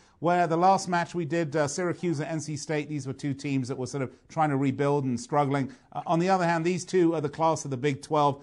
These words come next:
the top two undefeated teams. Uh, gentlemen, uh, who do you like on this one? Let's, uh, start with Joe this time.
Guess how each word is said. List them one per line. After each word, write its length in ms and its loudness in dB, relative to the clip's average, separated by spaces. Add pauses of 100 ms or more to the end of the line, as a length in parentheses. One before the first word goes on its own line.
(160)
the 80 -4
top 340 -2
two 220 0
undefeated 560 -4
teams. 380 -4 (240)
Uh, 80 -4
gentlemen, 600 -2 (200)
uh, 80 0
who 100 2
do 80 0
you 60 4
like 200 4
on 100 0
this 180 -2
one? 160 -2
Let's, 260 -2
uh, 180 2
start 380 0
with 160 -2
Joe 260 4
this 240 -2
time. 340 -10